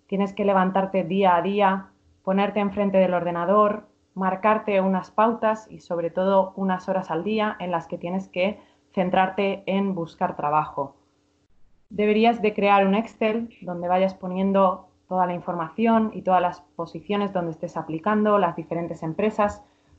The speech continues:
para finalmente no olvidarte y, sobre todo, estar muy centrado en hacer tu currículum nuevamente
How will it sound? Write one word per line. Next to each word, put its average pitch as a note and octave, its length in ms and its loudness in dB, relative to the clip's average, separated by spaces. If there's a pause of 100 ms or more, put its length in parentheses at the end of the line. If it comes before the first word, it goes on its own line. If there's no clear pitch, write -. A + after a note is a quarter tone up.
para E3 220 0
finalmente F3+ 540 0
no F3 120 2
olvidarte G#3+ 680 2 (920)
y, B3 420 2 (300)
sobre F#3+ 260 2
todo, G#3+ 440 6
estar G3+ 300 0
muy G#3+ 200 0
centrado G3+ 600 2
en F#3+ 380 -2 (260)
hacer F#3+ 380 -4
tu F#3+ 100 -6
currículum F#3+ 540 0
nuevamente F3+ 840 2